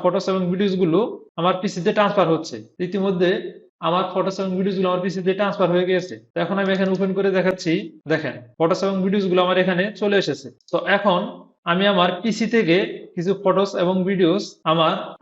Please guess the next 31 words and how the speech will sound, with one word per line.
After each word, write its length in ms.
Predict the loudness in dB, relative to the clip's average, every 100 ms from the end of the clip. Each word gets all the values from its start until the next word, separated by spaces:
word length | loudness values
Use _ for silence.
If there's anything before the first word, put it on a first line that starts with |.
| -2
iPhone-এ 240 | 0 -4
ট্রান্সফার 340 | -2 -2 0 -2
করব। 300 | -2 -4 -8
সেগুলো 360 | -4 0 0
কিভাবে 340 | 0 2 2 2
করব? 360 | 0 -2 -6 -2
তার 160 | 0
জন্য 160 | 2 2
আমি 120 | 2
এখানে 560 | 2 2 2 0 -4 -14 -10
ইনপুট 380 | -4 -4 -2 -4 0
ফটো 240 | 0 0
এখানে 300 | 0 0 0
ক্লিক 280 | 0 -2 -2
দিব। 360 | -4 -6 -10 -18 -4
ক্লিক 240 | -2 2
দেওয়ার 160 | 2 2
পর 220 | 2 0 -2 -12 _ _
এখন 460 | -4 0 0 0 -2
ফটোস 260 | 0 0 0
ট্রান্সফার 320 | -2 -2 -2
করব, 160 | 0 2
তার 200 | 2 0
জন্য 180 | 2 0
এখানে 280 | 2 0
সিলেক্ট 400 | -2 -2 -2 0
ফাইল 200 | 0 2
দিব। 180 | 2 0 0 -2 -10 _ _ _
ফাইল 160 | 0 2
দেওয়ার 240 | 4 2
পর 420 | 4 2 2 -2